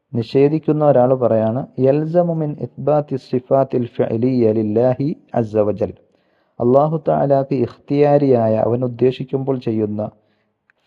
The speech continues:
ഫിഅലിയായ സിഫത്തുകൾ ഉണ്ട് എന്ന് നിങ്ങൾ പറയുമ്പോൾ അതിൽ നിന്ന് അനിവാര്യമായും വന്നു ചേരും അൻ യകൂന മിൻ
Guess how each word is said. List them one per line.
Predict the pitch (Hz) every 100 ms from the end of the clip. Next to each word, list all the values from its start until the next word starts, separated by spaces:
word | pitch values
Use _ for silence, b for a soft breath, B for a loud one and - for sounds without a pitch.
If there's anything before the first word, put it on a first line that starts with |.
| -
ഫിഅലിയായ | 131 160 170 180 160 147
സിഫത്തുകൾ | 143 127 143 135 147 139
ഉണ്ട് | 131 123 143
എന്ന് | 139 127 127 - -
നിങ്ങൾ | 120 123 123
പറയുമ്പോൾ | 120 110 113 117 117 104 107 151 220 - _ _ _ _ _ _ -
അതിൽ | 117 135
നിന്ന് | 131 127 123 123 127 -
അനിവാര്യമായും | 123 120 123 127 135 127 123 117 123 127
വന്നു | 120 117 135
ചേരും | 135 117 113 117
അൻ | - 123
യകൂന | 117 110 - 143 147 135
മിൻ | 127